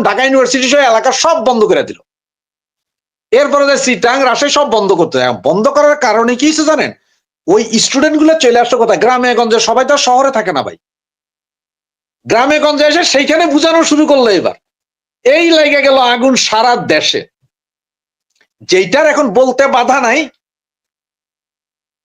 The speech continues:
আমি আমার বড় ভাইয়ের সাথে গত জুন, জুলাইতে, যেদিন সর্বপ্রথম সরকার ঢাকা ইউনিভার্সিটি বন্ধ ঘোষণা করলো, সেই দিনে আমি আমার বড় ভাইরে বললাম, "ভাইয়া, মনে আছে আমাদের ছাত্র ঐক্যের কথা?"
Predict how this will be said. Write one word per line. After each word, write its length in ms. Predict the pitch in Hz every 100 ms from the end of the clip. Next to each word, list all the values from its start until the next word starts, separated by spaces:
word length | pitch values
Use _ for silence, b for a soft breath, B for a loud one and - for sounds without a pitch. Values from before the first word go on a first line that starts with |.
| -
আমি 240 | 156 220 277
আমার 240 | 262 277 262 175
বড় 140 | 233 269
ভাইয়ের 220 | 294 269 247
সাথে 200 | 240 277 208
গত 240 | 214 214 240 170 147
জুন, 460 | 294 311 302 285 262 254 233 214 175
জুলাইতে, 500 | 285 320 254 131 - - _ _ _ _ _ _ _ -
যেদিন 260 | 165 196
সর্বপ্রথম 800 | 196 - 190 202 214 226 254 269 262
সরকার 420 | - 220 - 214 208
ঢাকা 220 | 175 196 190
ইউনিভার্সিটি 560 | 190 214 247 277 277
বন্ধ 240 | 262 240 226
ঘোষণা 300 | 226 180 208
করলো, 260 | 160 113 98 - b b b _ _ _ _ _ _ _ _
সেই 240 | - 208 220
দিনে 180 | 294
আমি 160 | 311 311
আমার 160 | 311 240
বড় 160 | 247
ভাইরে 160 | 262 277
বললাম, 200 | 277 277
"ভাইয়া, 240 | 202 269 254
মনে 340 | 190 220 254
আছে 260 | 269 269 302 156 110 -
আমাদের 340 | 165 208 233 -
ছাত্র 380 | - 254 - 262
ঐক্যের 360 | 269 - 262 240
কথা?" 260 | 226 233